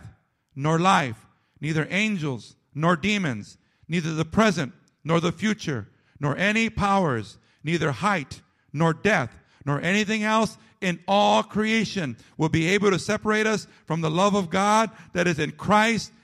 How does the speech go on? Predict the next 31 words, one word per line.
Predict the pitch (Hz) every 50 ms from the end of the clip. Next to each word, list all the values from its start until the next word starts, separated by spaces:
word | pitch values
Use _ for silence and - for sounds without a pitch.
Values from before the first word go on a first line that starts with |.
| _ -
Jesus | 131 - 214 233 226 214 156 214 220 202 - - - _ _ -
our | 202 208 214 220 220 226 226 220 208 202 - - - _
Lord." | - 175 202 220 226 214 208 170 151 - - - -
That | - 185 190 196
is | 196 190 151
in | 175 160 165
Christ | 160 - - 208 208 214 226 233 220 - - - - - _ _
Jesus | 135 127 185 233 233 226 156 208 226 214 - - - - - _ -
our | 185 202 214 214 214 214 214 214 165 - - - -
Lord. | 180 208 214 208 196
I | 190
want | 190 208 208
to | 202
say | - 214 220
it | 214 214
one | 226 220
more | 220 220
time. | 208 - 208 220 214 190 165 127 - 190 -
That | 185 185 185
is | 185 -
in | 190 180 -
Christ | - - 196 220 226 233 240 214 - - - 180 139 -
Jesus | 135 117 196 226 233 220 170 226 226 - - - - - -
our | 185 202 214 220 233 233 233
Lord, | 226 226 233 233 233 233 240 240 233 - - 175 - -
Jesus | 123 170 226 240 240 190 240 240 226 -
Christ, | - - 220 233 233 240 240 - - 196 180 -
our | 208 208 220 226 214
hope | 190 214 226 233 233 233 - -
of | 220 226 208 180
glory. | 226 240 233 233 233 226 226 214 196 175 143 120